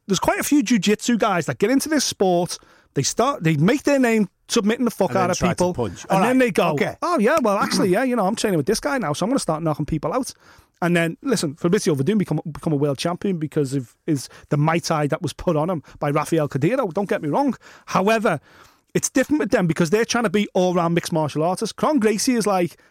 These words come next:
Speaker 1: "I am the Gracie family. We started this fucking game with one way to win, and I'm gonna continue to win that way." There's no pressure on him to ever knock anybody out. I don't wanna see him knock anyone out. We talked about it last week. His family would disown him if he knocked someone out. <laughs>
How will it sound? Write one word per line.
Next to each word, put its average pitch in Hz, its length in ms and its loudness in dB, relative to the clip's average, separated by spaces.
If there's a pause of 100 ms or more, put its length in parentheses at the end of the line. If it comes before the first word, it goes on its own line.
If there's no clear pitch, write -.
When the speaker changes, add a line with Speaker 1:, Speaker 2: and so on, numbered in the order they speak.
(380)
Speaker 1:
"I 240 200 2
am 202 360 0 (180)
the 147 140 0
Gracie 170 400 2
family. 175 500 -2
We 202 140 2
started 208 500 0
this 208 160 0
fucking 202 600 -2
game 180 400 0 (260)
with 160 160 2
one 175 340 2
way 165 140 2
to - 100 -2
win, 156 240 0 (400)
and 165 140 0
I'm 180 100 2
gonna 185 200 2
continue 165 400 0
to 147 120 -2
win 165 200 0
that 185 120 -4
way." 196 160 0 (240)
There's 180 120 2
no 294 160 4
pressure 277 440 0
on 214 120 2
him 226 220 0 (300)
to 185 160 2
ever 185 140 0
knock 190 200 0
anybody 165 340 2
out. - 80 -6
I 277 100 2
don't 359 80 2
wanna 285 160 2
see 349 160 2
him 339 80 2
knock 320 160 0
anyone 320 240 -2
out. 320 160 -6 (520)
We 254 120 4
talked 277 220 2
about 285 120 4
it - 60 -4
last 196 180 0
week. 254 180 2 (140)
His 277 200 0
family 294 340 2
would 269 160 0
disown 220 420 0
him 277 80 2
if - 80 -2
he 262 100 2
knocked 277 200 -2
someone 294 240 0
out. 285 180 0
<laughs> - 60 -2